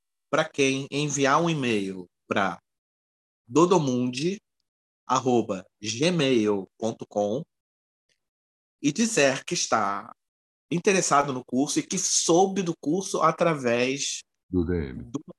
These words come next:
Speaker 1: vídeo do D M do, do Trabalho Sujo.
Speaker 2: Demais.
Speaker 1: É, Matias vai deixar aí o e-mail,
Speaker 2: Isso,
Speaker 1: e
Speaker 2: eu vou
Speaker 1: aí
Speaker 2: deixar tanto o link pra quem quiser fazer a inscrição normal e tanto o teu e-mail quanto as, essas regrinhas do jogo aí, quem quiser entrar.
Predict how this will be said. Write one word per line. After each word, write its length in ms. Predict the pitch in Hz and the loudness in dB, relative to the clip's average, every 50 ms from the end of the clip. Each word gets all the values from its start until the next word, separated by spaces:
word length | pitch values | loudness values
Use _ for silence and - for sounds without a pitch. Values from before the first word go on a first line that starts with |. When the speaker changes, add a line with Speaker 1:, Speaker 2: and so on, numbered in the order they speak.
| _ _ - 135 117 107 | _ _ -20 -16 -10 -4
Speaker 1:
vídeo 280 | 117 120 127 123 139 131 | -2 -2 -2 -2 -2 -2
do 120 | 135 127 | -2 -2
D 320 | 135 139 143 139 117 113 120 | 2 2 2 4 4 2 2
M 220 | 120 127 127 127 | 0 0 -4 -6
do, 600 | 127 - - 123 127 123 123 120 110 107 107 107 _ _ _ _ _ | -6 -4 -4 -2 0 0 2 0 0 -2 -4 -8 _ _ _ _ _
do 100 | 123 123 | -8 -6
Trabalho 400 | - - 131 127 131 127 127 131 | -2 0 0 0 2 0 0 0
Sujo. 460 | 131 - - 113 107 104 101 107 - _ _ _ _ - | -4 -6 -6 -4 -4 -4 -6 -8 -14 _ _ _ _ -10
Speaker 2:
Demais. 240 | 80 76 71 67 92 | -8 -8 -8 -8 -6
Speaker 1:
É, 260 | 120 107 104 104 104 | -4 -2 0 0 0
Matias 460 | 107 120 120 - - - 160 156 147 135 - _ - - - - | 0 0 -2 -2 -4 -4 -4 -6 -6 -8 -12 _ -20 -20 -8 -2
vai 140 | - 123 120 | 0 0 2
deixar 300 | 127 117 113 - 123 113 | 0 0 0 0 0 0
aí 120 | 110 113 | 0 0
o 80 | 110 113 | 0 -2
e-mail, 560 | 113 113 113 113 120 127 135 139 139 139 139 _ - 85 80 80 | -4 -4 -2 0 2 2 4 4 2 0 -2 _ -12 -12 -12 -10
Speaker 2:
Isso, 120 | - 123 | -6 -2
Speaker 1:
e 60 | 117 | 0
Speaker 2:
eu 60 | 113 113 | 2 4
vou 100 | 113 - | 4 4
Speaker 1:
aí 80 | 127 | 6
Speaker 2:
deixar 320 | 139 131 117 - 143 139 131 | 6 4 4 4 2 0 2
tanto 320 | - 151 160 170 170 190 | 4 4 4 6 6 6
o 40 | 185 | 6
link 360 | 156 135 135 147 170 170 170 | 6 8 6 6 6 4 2
pra 180 | 143 147 143 139 | 4 4 4 4
quem 160 | - 143 143 | 4 4 4
quiser 300 | 135 139 117 110 117 113 | 4 4 4 6 4 6
fazer 240 | 104 120 110 101 110 | 6 4 4 6 4
a 40 | 110 | 4
inscrição 500 | 107 101 - 104 98 - - 101 98 98 | 4 2 0 -2 0 0 0 0 2 2
normal 520 | 104 117 117 120 107 104 107 123 135 139 | 4 4 4 4 4 4 4 4 4 4
e 240 | 131 135 147 147 - _ - - - - - _ _ _ | 2 2 0 0 -2 _ -14 -20 -20 -20 -20 _ _ _
tanto 220 | - 107 110 113 | 4 4 4 4
o 40 | 127 | 2
teu 180 | 117 - 120 120 | 4 6 6 8
e-mail 460 | 120 110 101 95 98 104 113 117 113 | 8 6 6 6 6 6 6 4 4
quanto 500 | - - 110 110 110 - 117 117 113 110 | 2 0 0 0 0 0 2 2 4 4
as, 160 | 101 95 92 | 2 2 0
essas 400 | 107 107 92 90 85 82 95 92 | 0 0 0 0 -2 -4 -4 -2
regrinhas 460 | 87 101 98 95 92 87 90 92 92 92 | 0 0 0 0 0 0 0 0 0 0
do 100 | 110 101 | -2 -2
jogo 400 | 85 85 87 92 101 104 101 92 | 0 0 0 0 0 0 0 0
aí, 240 | 87 90 98 98 | 0 0 -2 -2
quem 160 | - - 104 101 | -2 -4 -4 -4
quiser 320 | 101 101 90 98 98 95 | -4 -4 -4 -4 -2 -2
entrar. 400 | 92 85 - 78 78 82 95 95 | -4 -6 -6 -6 -6 -6 -6 -8